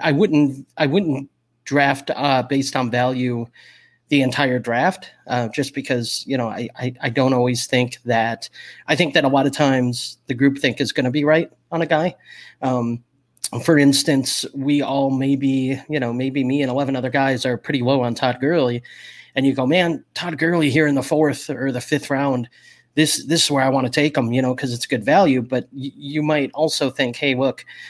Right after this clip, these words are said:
while that's good value, I, I don't, I don't know that it is, because I don't know that he's gonna produce at that <laughs> level." Um, so I think the value has to meet the production at some point. I think it's only a value when you think that you're going to get higher production than where he's going.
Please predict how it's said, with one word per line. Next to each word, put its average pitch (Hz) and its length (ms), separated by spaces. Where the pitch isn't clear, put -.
while 147 120
that's 139 220
good - 160
value, 135 420
I, 127 320
I 135 100
don't, 170 280
I 143 80
don't 131 160
know 147 180
that 135 160
it 120 100
is, 175 320
because 143 260
I 135 80
don't 123 160
know 143 120
that 139 120
he's 131 180
gonna 117 160
produce 147 440
at - 160
that 123 220
<laughs> - 0
level." 113 340
Um, 123 380
so - 120
I 180 60
think 190 200
the 165 40
value 147 300
has 139 240
to - 80
meet 139 160
the 123 40
production 123 440
at 110 120
some 131 200
point. 175 340
I 127 60
think 127 120
it's 120 120
only 135 200
a 120 60
value 123 380
when 120 240
you 120 140
think - 400
that 117 120
you're 123 140
going 120 240
to - 100
get 117 200
higher 117 260
production 117 640
than 110 260
where 123 200
he's 120 280
going. 143 380